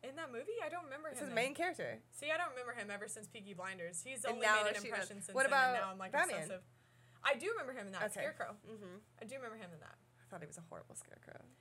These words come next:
Speaker 2: But,
Speaker 1: He,
Speaker 2: you know, I hate
Speaker 1: um,
Speaker 2: all of
Speaker 1: he had
Speaker 2: those,
Speaker 1: a,
Speaker 2: that
Speaker 1: yeah,
Speaker 2: trilogy.
Speaker 1: he didn't have a, you, yeah, you did hate that. He also didn't have a very memorable presence from what I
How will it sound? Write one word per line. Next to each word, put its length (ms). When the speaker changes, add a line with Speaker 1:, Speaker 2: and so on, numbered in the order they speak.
Speaker 2:
But, 160
Speaker 1:
He, 100
Speaker 2:
you 60
know, 100
I 220
hate 80
Speaker 1:
um, 80
Speaker 2:
all 100
of 80
Speaker 1:
he 60
had 100
Speaker 2:
those, 140
Speaker 1:
a, 160
Speaker 2:
that 100
Speaker 1:
yeah, 160
Speaker 2:
trilogy. 240
Speaker 1:
he 80
didn't 160
have 160
a, 80
you, 180
yeah, 140
you 180
did 140
hate 240
that. 160
He 80
also 240
didn't 160
have 140
a 60
very 200
memorable 500
presence 380
from 160
what 80
I 80